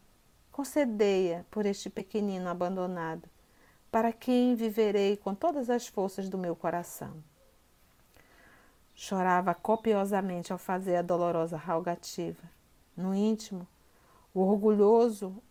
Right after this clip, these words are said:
Alfídio Prisco, que desejava aplicar o evangelho à sua maneira, quis negar, mas num relance,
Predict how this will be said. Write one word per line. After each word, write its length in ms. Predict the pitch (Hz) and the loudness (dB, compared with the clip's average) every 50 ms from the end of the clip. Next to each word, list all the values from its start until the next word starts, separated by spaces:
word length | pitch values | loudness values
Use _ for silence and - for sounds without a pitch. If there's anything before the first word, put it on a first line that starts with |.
| _ | _
Alfídio 760 | - 208 180 190 - - - - 233 233 233 233 208 196 190 180 - _ - | 4 4 4 4 2 -4 -8 -4 -2 0 0 0 -2 -2 -4 -6 -6 _ -2
Prisco, 500 | 208 208 214 220 214 - - - - - - _ _ _ _ _ _ _ _ _ _ _ _ | 0 0 0 0 -2 -6 -12 -16 -20 -20 -20 _ _ _ _ _ _ _ _ _ _ _ _
que 120 | - - | 0 2
desejava 640 | 202 208 208 208 208 220 208 202 220 226 226 240 226 | 6 6 6 6 6 2 2 2 4 4 4 4 2
aplicar 480 | 214 214 - 220 214 - - 220 214 208 | 0 0 -2 -4 -2 0 2 4 4 4
o 40 | 202 | 4
evangelho 640 | 196 196 202 196 190 196 185 208 196 196 196 196 - - | 0 0 -2 -2 -4 -2 0 0 0 2 0 -2 -2 2
à 260 | - 208 226 247 254 247 | 4 4 4 4 2 -2
sua 420 | 247 - - - - 285 262 226 | -8 -10 -10 -6 -4 -2 0 0
maneira, 640 | 208 202 196 190 190 190 190 202 208 196 185 185 180 - _ _ _ _ _ _ _ _ _ _ _ _ | 0 0 -2 -2 -2 0 2 2 2 2 0 -4 -8 -12 _ _ _ _ _ _ _ _ _ _ _ _
quis 280 | - - 247 240 220 220 | 2 4 4 4 4 2
negar, 600 | 233 240 254 240 214 202 180 175 165 165 160 - - _ _ _ _ _ _ _ _ _ _ _ _ | 2 0 0 0 2 2 2 2 2 0 -4 -10 -20 _ _ _ _ _ _ _ _ _ _ _ _
mas 200 | - 180 175 175 | -4 -2 -2 0
num 180 | 185 190 202 226 | 0 0 0 0
relance, 680 | 214 226 233 208 196 185 175 175 180 185 - - - | 0 0 0 0 0 -2 -4 -6 -8 -10 -12 -16 -18